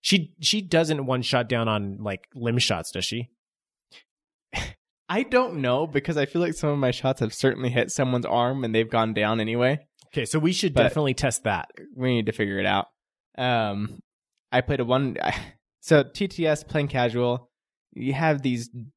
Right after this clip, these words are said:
Speaker 2: jacks on the other team that are just running out into spawns on coastline, just being those kind of high platinum players acting like they're playing against silvers.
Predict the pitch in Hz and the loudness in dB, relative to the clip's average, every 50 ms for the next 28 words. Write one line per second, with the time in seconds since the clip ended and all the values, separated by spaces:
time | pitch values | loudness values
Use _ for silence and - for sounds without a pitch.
0 | _ _ _ - 107 123 123 113 117 110 - - - - - 127 117 120 117 113 | _ _ _ -14 -6 -2 0 2 2 0 -2 -4 -6 -4 0 0 0 2 2 2
1 | 110 107 107 - 131 113 110 107 107 104 110 110 110 104 101 104 104 - - - | 0 0 -2 -2 -4 -2 -2 -2 -2 -2 0 0 2 0 0 -2 -4 -6 -4 -2
2 | 123 113 - - 127 120 131 131 131 123 123 120 110 90 104 113 117 - - - | -2 -2 -2 -2 2 4 4 4 4 2 0 0 0 0 -2 -4 -4 -6 -2 0
3 | 120 110 110 110 107 107 107 110 - - 107 104 107 - - 110 104 104 104 107 | 2 2 2 2 0 -2 -2 -2 0 0 0 0 0 0 -2 -2 -2 -2 -4 -8
4 | 113 - - _ _ _ _ 135 120 117 117 117 113 107 107 107 107 - - 110 | -10 -14 -16 _ _ _ _ -4 2 4 4 4 4 2 0 0 -2 -2 -4 -4
5 | 104 104 104 - _ _ 147 156 - _ - 139 - - 120 110 104 - - 113 | -4 -6 -8 -10 _ _ -20 -20 -20 _ -14 -12 -4 -2 0 0 0 0 -2 -2
6 | 98 - - 107 104 104 - 117 107 104 104 104 104 101 - - 107 101 98 - | -2 -2 -2 -4 -4 -2 0 0 2 2 2 0 -2 -4 -4 -4 -4 -4 -4 -4
7 | 104 101 - 110 107 104 98 101 98 92 - - 117 107 104 107 107 117 117 - | -6 -6 -2 -2 0 0 0 -2 -4 -4 -4 -2 -2 0 0 0 -2 -2 -4 -8